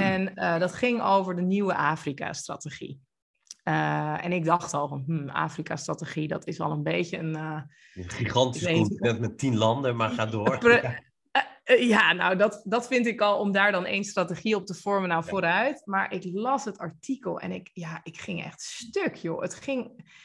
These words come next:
Speaker 1: het ging eigenlijk alleen maar over dat Afrika zo rijk is aan grondstof en dat we, als, als we niet uitkijken, dat China ze dan allemaal voor onze neus weghaalt.
Speaker 2: Ja,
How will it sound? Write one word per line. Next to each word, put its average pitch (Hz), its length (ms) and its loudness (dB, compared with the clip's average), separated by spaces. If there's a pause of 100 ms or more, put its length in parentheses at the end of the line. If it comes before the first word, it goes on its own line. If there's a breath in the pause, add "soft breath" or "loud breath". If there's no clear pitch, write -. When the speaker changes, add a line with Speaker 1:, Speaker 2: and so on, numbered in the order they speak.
(260 loud breath)
Speaker 1:
het 220 140 -4
ging 294 200 0
eigenlijk 233 320 4
alleen 233 480 4
maar 220 360 4
over 175 880 2
dat 170 200 -2
Afrika 170 680 0
zo 175 180 -2
rijk 170 360 0
is 156 160 -6
aan 147 220 -8
grondstof 208 600 -2
en 185 80 -2
dat 170 140 0
we, 175 200 -4
als, 165 260 -4
als 185 180 2
we 180 60 0
niet 175 140 0
uitkijken, 180 640 2
dat 160 140 -4
China 202 300 2
ze 170 80 -4
dan 170 140 -2
allemaal 196 280 0
voor 180 160 -12
onze 170 200 -4
neus 151 260 0
weghaalt. - 640 -6
Speaker 2:
Ja, 120 260 0